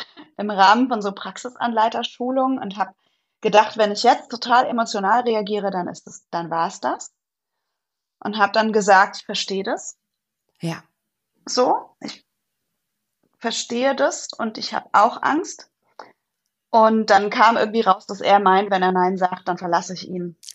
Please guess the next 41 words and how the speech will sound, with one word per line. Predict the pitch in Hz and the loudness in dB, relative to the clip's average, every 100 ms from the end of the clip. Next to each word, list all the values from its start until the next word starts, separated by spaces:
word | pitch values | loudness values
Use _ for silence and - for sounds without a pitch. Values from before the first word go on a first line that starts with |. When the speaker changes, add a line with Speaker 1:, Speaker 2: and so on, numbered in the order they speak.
| _ | _
Speaker 2:
Ah, | 143 143 139 135 120 104 | -16 -14 -14 -14 -14 -16
okay, | - - | -14 -10
das | 117 | -8
war | 127 | -8
so | 127 | -12
in | 127 131 | -10 -8
diesem | 135 131 | -8 -10
Moment, | 120 131 120 120 - | -12 -12 -12 -8 -6
ja. | 147 127 - _ | -6 -8 -10 _
Speaker 1:
Das | 240 214 | 2 2
Speaker 2:
Okay. | 214 | 4
Speaker 1:
war | 208 | 4
sein | 214 233 247 | 6 6 6
Ding, | 269 220 | 2 2
glaub | 196 190 | 4 4
ich, | 190 | 4
sein | 208 | 0
Hintergrund. | 240 214 214 202 - | 0 0 0 2 -2
Und | 196 | -2
hab | 196 | -4
ich | - | -6
gesagt, | - _ _ _ _ | -12 _ _ _ _
„Nein, | 233 208 185 180 | -2 2 2 -2
das | 185 - _ _ | -10 -18 _ _
würde | 226 233 | -4 -4
ich | 233 | -4
nicht | 214 - | -6 -4
machen. | 226 262 262 | -4 -2 -6
Wir | 233 | -6
sind | 220 | -8
zehn | - 226 | -8 -4
Jahre | 226 220 | 0 -2
zusammen. | 220 202 214 285 254 | -4 0 2 2 0
Du | 240 | -4
bist | 226 | -6
natürlich | 208 233 359 - | -6 -4 -4 -4
meine | 180 170 | -4 -6
Nummer | 170 175 - | -6 -4 -4
eins | 180 196 277 320 | -2 0 0 -2
und | - - - _ _ _ _ _ _ _ _ _ _ _ _ _ _ | -8 -10 -20 _ _ _ _ _ _ _ _ _ _ _ _ _ _
ich | 254 - - | -4 -4 -6